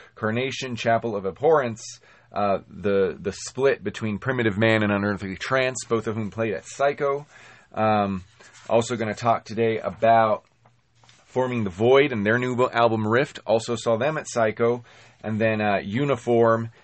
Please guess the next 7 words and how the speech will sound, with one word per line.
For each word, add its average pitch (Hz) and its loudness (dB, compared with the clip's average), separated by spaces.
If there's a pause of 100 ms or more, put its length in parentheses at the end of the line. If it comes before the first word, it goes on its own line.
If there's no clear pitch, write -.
(100)
and 101 -6
their 117 4
album 104 2
The 95 0
Long 98 0
Walk. 98 2 (760)
So, 104 2